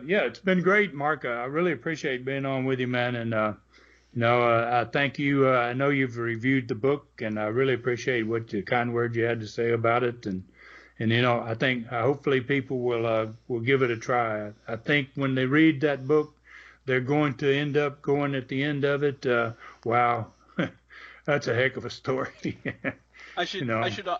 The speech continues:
Speaker 2: I should also mention before we go, and since we're talking about the Studcast, that you are doing a special episode of the Studcast this week. You're breaking the continuity to do, uh, an episode about Bob.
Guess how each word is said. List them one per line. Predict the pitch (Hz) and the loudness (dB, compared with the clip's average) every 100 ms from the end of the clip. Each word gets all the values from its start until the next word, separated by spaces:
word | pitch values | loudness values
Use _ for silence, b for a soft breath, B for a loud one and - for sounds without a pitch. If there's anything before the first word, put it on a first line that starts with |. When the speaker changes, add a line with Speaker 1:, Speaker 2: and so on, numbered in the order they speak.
| _ - | _ -4
Speaker 2:
I | 175 | -2
should | 226 | -2
also | 262 240 | -2 -4
mention | 170 165 | -6 -6
before | 170 143 160 | -14 -10 -6
we | 143 | -2
go, | 139 156 139 | 2 2 2
and | |
since | 120 - | -4 -16
we're | - 151 | -6 -2
talking | 147 | 0
about | 143 127 | -2 -6
the | 120 | -8
Studcast, | - 151 147 131 123 - | -4 -4 -4 -6 -6 -4
that | 131 123 - b b b b _ | -4 -4 -8 b b b b _
you | 170 180 | 0 4
are | 185 | 4
doing | 165 165 156 | 4 2 2
a | 147 | 0
special | - 156 156 175 156 - | 2 2 2 -2 -4 2
episode | 151 156 - 151 139 | 2 2 -2 0 0
of | 131 | -4
the | 120 | -6
Studcast | - 160 156 143 123 | 2 2 4 0 -2
this | 139 - | -4 -8
week. | 143 - | -10 -8
You're | 135 | -10
breaking | - 151 156 156 131 123 | 2 4 4 2 -4 -2
the | 120 | -2
continuity | 113 165 147 135 139 147 117 107 110 - b b b b b - | 0 2 2 0 -2 0 -2 -6 -10 -16 b b b b b -8
to | 147 | -6
do, | 139 143 135 127 - | -2 0 0 0 2
uh, | 131 127 123 113 | 6 8 8 4
an | 127 | 2
episode | 143 139 147 135 | 2 2 0 0
about | 127 117 | 0 0
Bob. | 123 135 135 120 | 6 8 8 6